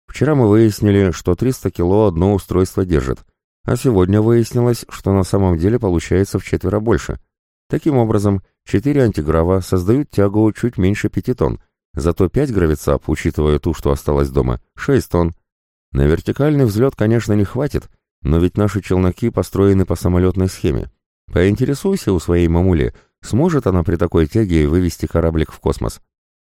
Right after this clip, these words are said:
«Сможет, конечно. Это я тебе как дочь двух пилотов квалифицированно заявляю». Тогда осталось выяснить, на чём эти антигравы работают и как заряжаются.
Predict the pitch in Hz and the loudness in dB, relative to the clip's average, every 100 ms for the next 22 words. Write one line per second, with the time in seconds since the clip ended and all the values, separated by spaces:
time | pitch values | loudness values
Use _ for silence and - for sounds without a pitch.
0 | - - 67 76 80 - 80 78 - 76 | -14 -4 0 0 -2 -2 0 -2 -2 -4
1 | - _ _ _ _ - 104 117 117 110 | -4 _ _ _ _ -2 0 2 2 2
2 | 107 107 107 92 92 113 - 98 98 101 | 2 2 2 0 2 2 0 -2 0 0
3 | - 101 117 95 78 - 92 92 101 110 | 2 2 2 0 -2 0 0 0 -2 0
4 | 113 92 80 78 73 71 62 50 - _ | 2 2 0 0 0 2 0 -2 -10 _
5 | _ _ _ - 65 65 101 165 - 101 | _ _ _ -6 -4 0 0 -2 -2 0
6 | 107 - 67 65 - 67 - 71 76 - | 0 0 0 0 -2 -4 -4 -2 -2 0
7 | 87 73 - 73 69 67 104 123 78 69 | 0 0 0 -2 -2 -2 0 2 0 0
8 | - 143 139 - 87 131 87 69 65 69 | -2 0 0 -2 -4 -2 -2 -2 0 0
9 | 69 - | -2 -4